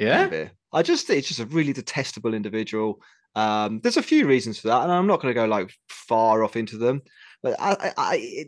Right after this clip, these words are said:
Speaker 2: he's one of those people that obviously carries a huge ego, way out of proportion to the level of talent he was, uh, l-
Speaker 1: Mm.
Speaker 2: level of talent he had. What did he do? Get, like, a career highlight. He, he did get ninety-seven in, in, a, in a World Cup final, which is ob-, obviously great.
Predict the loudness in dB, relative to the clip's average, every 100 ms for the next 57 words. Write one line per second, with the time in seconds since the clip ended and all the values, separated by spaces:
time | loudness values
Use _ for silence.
0 | -2 0 0 2 4 4 4 2 0 -4
1 | 0 0 4 4 4 2 -2 -4 -2 -4
2 | -4 -10 -6 -2 -2 0 0 0 0 -2
3 | -2 -6 _ _ _ 2 4 6 4 2
4 | 0 -2 0 0 -6 -12 -6 -4 -2 -2
5 | 0 -2 -2 -6 -4 -6 -6 -8 -6 -6
6 | -6 -10 -18 _ -8 -4 -2 -2 -4 -4
7 | -2 -2 -2 -6 -6 -6 -6 -8 -10 -16
8 | 0 4 4 2 0 0 0 0 2 0
9 | -2 -10 _ _ _ -18 -4 -2 0 6
10 | 6 6 4 4 2 2 -2 -4 -4 -2
11 | 0 0 0 -2 -4 -6 -6 -6 -8 -8
12 | -8 -6 -6 -4 -4 -6 -8 -4 -4 -4
13 | -8 -4 -6 -2 -4 -4 -10 -12 -8 -6
14 | -8